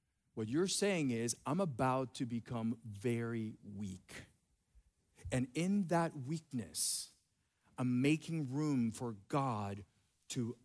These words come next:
address me, to summon me."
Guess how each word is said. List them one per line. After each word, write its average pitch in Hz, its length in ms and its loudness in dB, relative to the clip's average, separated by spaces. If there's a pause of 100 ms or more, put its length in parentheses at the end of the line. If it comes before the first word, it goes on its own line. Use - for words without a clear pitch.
address 107 760 -2
me, 92 300 -12 (640)
to 135 140 -2
summon 131 840 2
me." - 240 -12